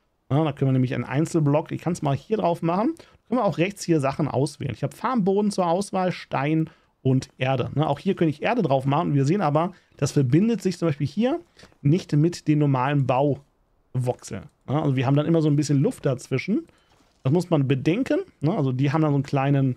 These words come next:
Überstand. Aber wenn wir zum Beispiel hier platzieren, dann sehen wir, da kriegen wir so eine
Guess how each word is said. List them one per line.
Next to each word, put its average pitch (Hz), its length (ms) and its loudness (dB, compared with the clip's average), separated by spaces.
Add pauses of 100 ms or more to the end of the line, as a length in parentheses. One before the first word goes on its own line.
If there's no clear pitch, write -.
(240)
Überstand. 220 640 0 (340)
Aber 131 120 0
wenn 143 80 4
wir 143 80 2
zum 143 100 -4
Beispiel 139 220 0
hier 208 140 0
platzieren, 185 680 -2 (240)
dann 135 140 2
sehen 143 160 4
wir, 156 60 4
da 143 80 0
kriegen 147 160 0
wir 139 80 2
so 131 60 2
eine 131 220 0